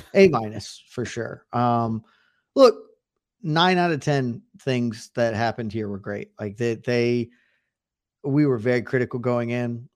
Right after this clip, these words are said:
I stand by literally everything I said. It was all correct. I have no notes on my own performance pre this pay-per-view. Uh, but it, every, most everything broke right for them, right? You know, uh, a number of finishes kept the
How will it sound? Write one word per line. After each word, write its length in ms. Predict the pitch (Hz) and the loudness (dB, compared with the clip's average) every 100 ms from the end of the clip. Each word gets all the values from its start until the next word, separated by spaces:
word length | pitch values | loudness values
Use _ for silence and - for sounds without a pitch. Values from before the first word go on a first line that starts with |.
| - | -8
I 160 | 104 | -8
stand 400 | 95 - 117 113 | -8 -6 -6 -4
by 220 | 104 104 | -4 -4
literally 460 | 104 127 147 151 131 | -2 2 4 4 4
everything 380 | 123 117 117 113 | 2 -2 -6 -8
I 100 | 107 | -8
said. 360 | - 117 110 | -4 -4 -4
It 60 | 110 | -6
was 160 | 107 110 | -6 -2
all 200 | 123 123 | -2 -2
correct. 500 | 117 113 110 - - _ | -4 -6 -8 -14 -20 _
I 140 | - 104 | -12 -8
have 240 | 107 107 101 - | -6 -8 -10 -14
no 280 | 123 139 175 | -2 2 2
notes 380 | 156 143 139 147 | 4 2 0 -4
on 120 | 131 | -4
my 200 | 120 120 | -4 -4
own 220 | 120 123 | -4 -6
performance 580 | 120 110 120 117 113 - | -8 -8 -6 -6 -8 -12
pre 320 | _ 143 131 | _ -6 -6
this 280 | 123 117 - - _ | -4 -8 -10 -20 _
pay-per-view. 540 | 135 131 127 127 135 131 - _ _ _ _ _ - | -8 -8 -8 -4 -2 -4 -8 _ _ _ _ _ -8
Uh, 320 | 139 139 139 | -4 -4 -4
but 340 | 127 156 196 | -2 -2 -4
it, 200 | 160 160 - | -8 -10 -4
every, 320 | 151 151 170 - | -2 0 0 -2
most 380 | 156 156 175 185 | -2 0 0 -2
everything 440 | 175 170 180 160 | -4 -4 -6 -6
broke 280 | 147 156 151 | -2 -4 -2
right 220 | 147 151 | -4 -4
for 120 | - | -8
them, 260 | 120 139 110 - | -14 -14 -16 -12
right? 280 | 123 135 151 | -6 -4 -4
You 160 | 135 | -6
know, 300 | 127 123 131 - _ _ _ _ _ - | -6 -4 -6 -10 _ _ _ _ _ -10
uh, 320 | 135 - - - | -10 -10 -14 -6
a 60 | |
number 380 | 143 143 156 147 | -2 0 2 2
of 80 | 117 | 0
finishes 560 | - 139 131 151 127 131 - _ - | -2 -4 -4 -6 -8 -10 -20 _ -6
kept 360 | 143 135 _ | -6 -6 _
the 240 | 143 135 | -4 -4